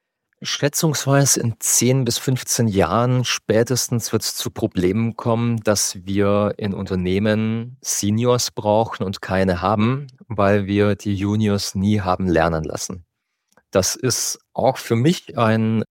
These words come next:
eine harte Erkenntnis gewesen, nachdem ich dann auch viel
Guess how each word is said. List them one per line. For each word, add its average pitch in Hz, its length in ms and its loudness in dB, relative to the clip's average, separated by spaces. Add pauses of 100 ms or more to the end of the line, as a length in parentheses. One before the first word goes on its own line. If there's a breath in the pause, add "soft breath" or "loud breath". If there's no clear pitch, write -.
(200)
eine 98 280 2
harte 160 220 0
Erkenntnis 123 600 -2
gewesen, 151 520 -4
nachdem 110 340 -2
ich 104 100 -4
dann 104 240 2
auch 104 240 0
viel 117 480 2